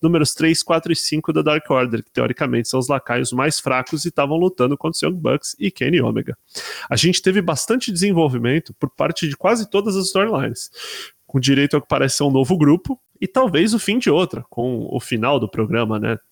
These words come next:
Não sabemos ainda o que aconteceu com a Nightmare Family. Eu entendo que um campeão ser derrotado de uma maneira tão rápida e decisiva como foi Cody pode não agradar a todos, mas eu gostei, pois acredito que se encaixa bem na história que tá sendo contada.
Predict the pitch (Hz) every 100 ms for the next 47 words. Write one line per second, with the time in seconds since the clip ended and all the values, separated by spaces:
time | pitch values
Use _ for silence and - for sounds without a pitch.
0 | _ - 113 - 101 117 117 107 113 117
1 | 117 - 139 - 113 135 143 175 - -
2 | - 123 - _ - - - 139 165 185
3 | 247 285 254 240 226 214 147 190 175 -
4 | 131 120 117 117 113 110 107 117 120 120
5 | 120 175 180 185 175 135 131 - 117 135
6 | 131 - 120 - 110 - 160 170 160 160
7 | 170 175 175 165 170 190 - 113 101 -
8 | - - - - - 123 143 156 170 -
9 | 151 151 123 113 123 117 147 - 160 180
10 | 170 180 - 202 139 170 185 - 131 139
11 | - 170 156 123 123 156 160 - 107 104